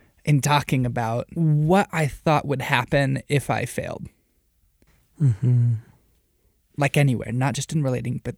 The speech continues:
Speaker 1: there. And as long as I was asking, "Is there a girl coming? Is this the one? Jesus, would you bring her?"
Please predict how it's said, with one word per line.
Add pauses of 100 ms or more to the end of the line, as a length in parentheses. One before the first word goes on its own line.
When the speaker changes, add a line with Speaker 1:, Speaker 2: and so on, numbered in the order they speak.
(100)
Speaker 1:
there. (680)
And (920)
as
long
as
I
was
asking, (1400)
"Is
there
a
girl
coming?
Is
this
the
one? (560)
Jesus,
would
you
bring
her?"